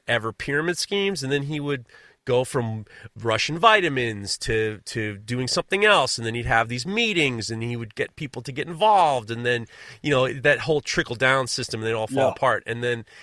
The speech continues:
Speaker 1: every time I would see him, he always had some other, you know, fucking, like I said, I'm not kidding when I said Russian vitamins. He had this whole thing of Russian vitamins.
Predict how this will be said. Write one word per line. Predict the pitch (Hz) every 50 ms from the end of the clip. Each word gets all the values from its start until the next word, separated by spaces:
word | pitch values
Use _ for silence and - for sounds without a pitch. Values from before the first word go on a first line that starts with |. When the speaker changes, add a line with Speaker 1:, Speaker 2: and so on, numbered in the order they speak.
| - - -
Speaker 1:
every | 165 196 202 190 202 226
time | 208 - 202 185 175 170 160
I | 147
would | 135 127
see | - - - 220 214 190
him, | 156 127
he | 117 123 147
always | 143 143 131 123
had | 123 117 104
some | - - 120 110
other, | 110 104 104 95 95 95 - _
you | - 113
know, | 98
fucking, | 87 - - 107 - - 92 95 90 92 92 - - -
like | - 190 190 233
I |
said, | 220 - - 127 104 - - -
I'm | - 156 190
not | 233 220
kidding | - - 233 247 226 175
when | 139
I |
said | 120 - 135 123
Russian | 131 127 - 131
vitamins. | 110 131 131 117 104 104
He | 139
had | 147 131
this | 117
whole | - - 127 117
thing | - - 110
of | 107 101
Russian | 101 101 - - 92
vitamins. | 90 90 90 - _